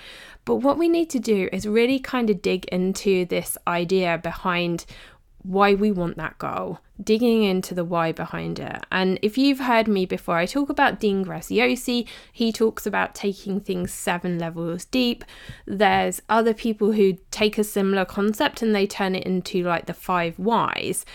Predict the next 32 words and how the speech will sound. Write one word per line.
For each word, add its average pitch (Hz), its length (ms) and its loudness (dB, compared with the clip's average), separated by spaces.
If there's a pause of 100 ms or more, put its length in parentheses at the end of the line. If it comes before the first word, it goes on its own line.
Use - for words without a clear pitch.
(220)
And 220 360 4
I 285 100 6
think 330 240 0
five's 202 400 2
kind 220 260 0
of 180 120 -2
enough. 170 640 -2
Um, 190 320 4
so 190 320 2
I'm 233 160 2
gonna 226 160 2
talk 208 260 -2
about 180 340 0
the, 185 180 0 (100)
that 190 320 2
sort 180 200 -4
of 175 60 -8
similar 180 400 0
tool, 180 280 -2
and 180 160 2
they 220 80 6
both 339 320 2
work 196 240 0
in 180 100 -2
the 170 60 -4
same 175 280 -4
way, 180 180 2
to - 120 -8
be 185 140 -2
honest 175 260 -4
with 175 100 -8
you. - 200 -6